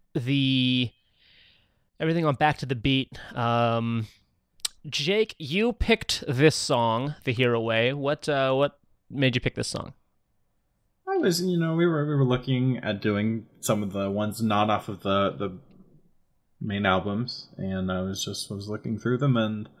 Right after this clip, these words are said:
Speaker 2: I, I liked the ha-, I just, this one just seemed interesting to me. I liked the,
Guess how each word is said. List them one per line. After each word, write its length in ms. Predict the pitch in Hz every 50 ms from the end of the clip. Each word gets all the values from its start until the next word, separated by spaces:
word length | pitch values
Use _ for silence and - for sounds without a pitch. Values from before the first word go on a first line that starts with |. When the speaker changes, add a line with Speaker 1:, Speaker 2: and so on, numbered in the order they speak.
| - - - - _ _ _ _ _ _ _ _ _ _ _ _ _ _ -
Speaker 2:
I, 600 | 104 101 104 110 113 107 107 110 110 110 113 110 - - - _ _ _ _ _ _ _ _ _ _ _ _ _ _ _ _ _ _ _ _ _ _ -
I 60 | 101
liked 360 | 110 107 110 117 117 113 - _ _ - - _ _ _ _ _ - 139 113 110 - -
the 80 | 131
ha-, 180 | - 127 120 -
I 80 | - 127
just, 300 | 127 147 156 147 139 147
this 200 | 151 139 - -
one 160 | 160 160 156
just 180 | 151 151 143 143
seemed 160 | - 147 131
interesting 400 | 131 135 131 131 110 - 107 98 98
to 60 | 95
me. 240 | 92 90 92 95 98
I 60 | - 90
liked 300 | 101 107 107 104 - -
the, 380 | 113 107 104 107 101 101 104